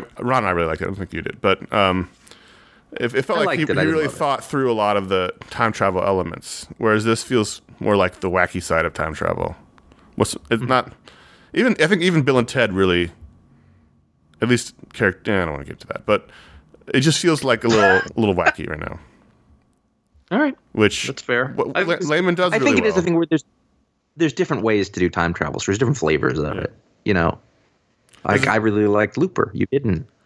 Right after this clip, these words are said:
Speaker 1: There's a fake, uh, Wikipedia article in the back where it says that some random dude showed up at the, at Ford Theater and saved Lincoln from assassination. So
Speaker 2: that's gonna take me a long way. That's gonna, okay, all right. That's cool, though.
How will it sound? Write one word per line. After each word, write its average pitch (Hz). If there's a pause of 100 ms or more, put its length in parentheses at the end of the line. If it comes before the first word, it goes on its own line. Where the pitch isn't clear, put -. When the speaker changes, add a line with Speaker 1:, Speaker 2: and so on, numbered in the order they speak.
(220)
Speaker 1:
There's 131
a 131
fake, 143
uh, 107
Wikipedia 107
article 87
in 98
the 92
back 87
where 82
it 80
says 80
that 78
some 90
random 82
dude 82
showed 87
up 85
at 78
the, 80 (200)
at -
Ford 85
Theater 80
and 73 (120)
saved 85 (560)
Lincoln 101
from 92
assassination. 85 (1500)
So 50 (220)
Speaker 2:
that's 139
gonna 151
take 135
me 131
a 117
long 113
way. 104
That's 95
gonna, 90
okay, 110
all 120
right. 113 (380)
That's -
cool, 120
though. 104